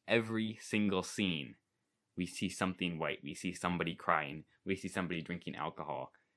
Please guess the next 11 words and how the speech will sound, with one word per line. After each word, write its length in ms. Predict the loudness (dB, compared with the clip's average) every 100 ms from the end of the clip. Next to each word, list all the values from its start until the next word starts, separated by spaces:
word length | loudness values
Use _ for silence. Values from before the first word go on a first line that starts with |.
| _
One 280 | 2 6 6
of 140 | 6
those 280 | 4 4 2
things 580 | 0 0 0 -4 -8 -16 _ _ _ _ _ _ _
is, 460 | 6 6 4 -2 -10 _ _ _ _ _ -20 _ _ 2
uh, 280 | 4 4 -2 _ _ _ _ _ -2
a, 120 | -2 -2
a 100 | -4
sign, 460 | 2 4 4 0 -4
a 100 | -8
signpost 680 | 0 2 2 0 -2 -2 -8